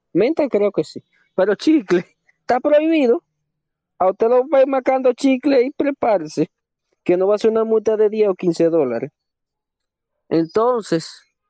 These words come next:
países como estos, que la gente necesita prepararse.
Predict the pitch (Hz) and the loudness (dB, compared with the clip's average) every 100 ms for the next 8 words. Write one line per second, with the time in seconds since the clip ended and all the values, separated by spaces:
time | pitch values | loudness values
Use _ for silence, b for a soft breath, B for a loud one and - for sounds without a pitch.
0 | _ _ _ _ - 160 156 202 254 269 | _ _ _ _ -4 0 0 0 -2 -4
1 | - 214 196 143 120 107 - 123 117 117 | -2 -4 -2 -2 -2 -4 -10 -8 -4 -4
2 | 127 170 170 156 151 175 175 151 143 139 | -2 -2 -2 -4 -4 -4 -2 -4 -4 -8
3 | 131 127 135 139 117 - - | -4 -4 -2 -4 -6 -16 -20